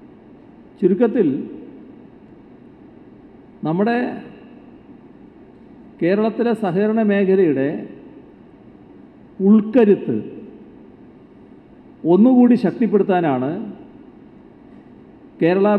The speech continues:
ബാങ്ക് രൂപീകരണം ഇടയാക്കുക. മികച്ച സാമ്പത്തിക അടിത്തറ,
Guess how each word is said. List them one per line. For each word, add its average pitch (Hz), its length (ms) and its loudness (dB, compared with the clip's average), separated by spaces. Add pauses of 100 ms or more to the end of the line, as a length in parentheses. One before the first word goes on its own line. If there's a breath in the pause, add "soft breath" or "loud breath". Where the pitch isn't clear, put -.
ബാങ്ക് 180 320 0
രൂപീകരണം 156 560 4 (240)
ഇടയാക്കുക. 120 480 0 (2500)
മികച്ച 185 300 0 (2000)
സാമ്പത്തിക 185 520 -2
അടിത്തറ, 175 300 -4